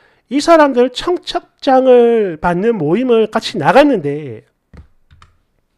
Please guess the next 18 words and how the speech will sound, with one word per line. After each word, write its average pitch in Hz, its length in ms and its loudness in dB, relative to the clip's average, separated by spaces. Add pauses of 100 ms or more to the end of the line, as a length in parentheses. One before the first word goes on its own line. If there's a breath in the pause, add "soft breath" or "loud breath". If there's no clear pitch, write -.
(500)
남편 247 360 2
친구 277 360 -2
아내 285 220 0
될 220 140 0
사람이 214 680 -2 (440)
잠깐 233 320 -2
저한테 254 400 0
화장실을 339 460 0
같이 294 260 -2
가재요. 294 600 -4 (1000 soft breath)
그래서 330 280 0
별 302 160 -2
생각 339 280 -2
없이 269 160 -2
"알았다." 285 360 -2
하고 254 220 -2
따라 277 220 4
나섰는데, 139 720 -8